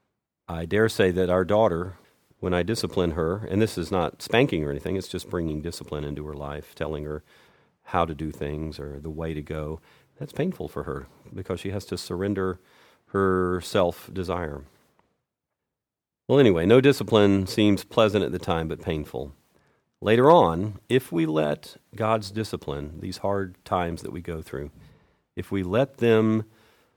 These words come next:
do their work, in us, if we allow ourselves to be trained by hardships, then there really is a harvest of righteousness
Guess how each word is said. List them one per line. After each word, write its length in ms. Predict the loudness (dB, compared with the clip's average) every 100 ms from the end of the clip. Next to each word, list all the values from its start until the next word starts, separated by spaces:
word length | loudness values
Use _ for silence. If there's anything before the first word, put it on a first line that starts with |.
| _ _ _ -4
do 180 | 4 6
their 160 | 8 6
work, 600 | 8 6 6 -2 -18 -20 _ _
in 160 | 0 2
us, 400 | 2 -2 -8 -12
if 160 | -12 -8
we 100 | -6
allow 320 | -6 -4 -4
ourselves 420 | -6 -6 -6 -6
to 80 | -12
be 100 | -12
trained 600 | -6 -4 -2 -2 -6 -4
by 380 | 0 0 -2 -6
hardships, 640 | 0 0 0 -8 -12 -12 -20 _ _ _ _ _ _
then 140 | -2
there 140 | 0
really 340 | 0 0 0 0
is 260 | 0 -4
a 80 | -8
harvest 720 | -8 0 2 2 -4 -10 -12 -10
of 160 | -8
righteousness 840 | -4 -4 -6 -10 -8 -8 -8 -16